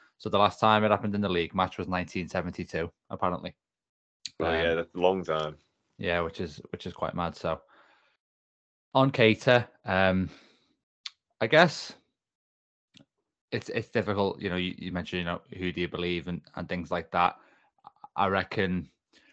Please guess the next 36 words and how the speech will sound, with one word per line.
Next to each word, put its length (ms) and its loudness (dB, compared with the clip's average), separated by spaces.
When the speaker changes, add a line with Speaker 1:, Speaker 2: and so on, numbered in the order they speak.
Speaker 1:
there 140 6
are 180 8
times, 640 0
and 360 -8
last 320 -2
week 200 -8
might 360 -6
have 160 -8
been 380 -4
among 340 -6
them, 220 -10
kind 180 -8
of 140 -10
fitness 300 -6
issues 260 -8
notwithstanding, 760 -6
where 280 2
Keita's 380 0
probably 500 4
sat, 440 -2
sat 260 2
on 80 -2
the 80 -2
bench 580 -2
and 200 -6
feeling 260 -4
like 160 -4
he 220 -8
should 320 -6
be 100 -6
playing, 380 -2
um, 420 -6
looking 300 -6
at 100 -8
kind 240 -4
of 120 -10